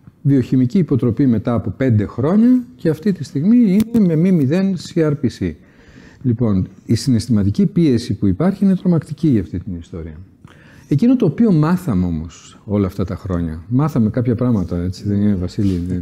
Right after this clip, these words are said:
ότι για, και από τις αποτυχημένες μελέτες των διαφόρων φαρμάκων για τον μη μεταστατικό ευνοχοάντοχο, νομίζω πως μάθαμε κάποια πράγματα,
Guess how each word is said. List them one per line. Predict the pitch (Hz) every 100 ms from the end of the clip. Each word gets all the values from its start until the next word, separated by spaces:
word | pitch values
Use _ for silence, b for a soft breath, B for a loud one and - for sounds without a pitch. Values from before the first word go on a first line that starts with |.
| 98
ότι | 110 101 113 104 B B B B B
για, | 107 110
και | - 110
από | 101 104
τις | 92 -
αποτυχημένες | 110 110 98 107 - 104 160 160 113
μελέτες | 107 104 117 110 -
των | 92
διαφόρων | 92 90 104 101
φαρμάκων | 85 92 98 101 92 92 82
για | 92 104
τον | - 101 87 -
μη | 101 117 165 208
μεταστατικό | 135 101 95 - 90 98 - 110
ευνοχοάντοχο, | 95 92 - 117 165 180 - 202 196 -
νομίζω | 151 160 170
πως | 147 131
μάθαμε | 147 101 87
κάποια | 85 87 82
πράγματα, | 80 78 80